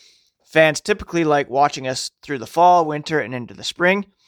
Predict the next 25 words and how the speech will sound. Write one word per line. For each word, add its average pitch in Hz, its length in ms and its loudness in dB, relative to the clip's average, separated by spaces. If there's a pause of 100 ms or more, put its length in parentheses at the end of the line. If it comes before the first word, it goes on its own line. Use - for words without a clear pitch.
(260)
It's - 180 -12
always 135 200 -2
been 127 160 -10
a 127 40 -8
goal 131 280 0
to - 120 -14
be 123 80 -10
done 123 320 -6
by 117 120 -6
the 113 120 -8
end 110 180 -8
of 113 120 -8
June. 131 480 -2 (540)
Playing 139 400 0 (320)
in 147 160 -6
late 147 300 2 (140)
July, 147 380 4
August, 143 560 0
and 131 140 -12
September 165 500 0
was 143 180 -4
important 131 360 -4
to 127 80 -6
do 123 140 -8
now, 175 440 4